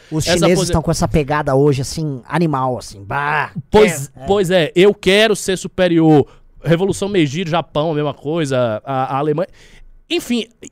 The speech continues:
Speaker 2: i-, isso funciona de algum modo. Quando você tem uma elite que se enxerga, que ela se concebe como uma elite que é uma elite do mundo, nós devemos ser a elite do mundo. Portanto, a gente tem que fazer com que a nossa nação se desenvolva. Porque a nossa base é aqui.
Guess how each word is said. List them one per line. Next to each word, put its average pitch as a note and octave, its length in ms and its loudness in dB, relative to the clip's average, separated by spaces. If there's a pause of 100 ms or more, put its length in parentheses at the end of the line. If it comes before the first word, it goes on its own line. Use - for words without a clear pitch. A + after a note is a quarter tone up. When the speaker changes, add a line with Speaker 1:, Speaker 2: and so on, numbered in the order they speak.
Speaker 2:
i-, A3+ 220 -2
isso C#4+ 240 -2
funciona C#4 640 -4
de F#3 80 -4
algum D3+ 180 -4
modo. G2+ 320 -8
Quando G3 160 -8
você A#3 200 -4
tem C#4 180 -6
uma A#3+ 120 -2
elite E3+ 440 -6
que - 180 -10
se - 640 -6
enxerga, E3+ 880 -4
que - 80 -10
ela D3 100 -2
se - 160 -10
concebe C3+ 680 -2
como E3 220 -6
uma E3+ 100 0
elite D3+ 360 -2
que D#3 140 -4
é D3+ 60 2
uma D3 100 -4
elite C#3+ 220 -4
do D#3 180 0
mundo, D3+ 600 0 (500)
nós E3 360 4
devemos F3 420 -2
ser F#3 180 -4
a D#3+ 40 -4
elite F#3 280 -8
do G#3 120 -6
mundo. C#3+ 320 -4
Portanto, G3 480 -2
a - 20 -6
gente F#3+ 160 -10
tem D#3+ 140 -10
que - 60 -20
fazer D#3+ 240 -4
com G#3+ 120 -14
que - 120 -8
a F#3 60 -2
nossa D3 240 -6
nação D#3+ 300 -10
se E3+ 140 -16
desenvolva. A3+ 480 -2 (340)
Porque C3+ 220 -2
a D#3 40 2
nossa F3 300 0
base F3 720 0
é C4 80 -4
aqui. E3 260 -10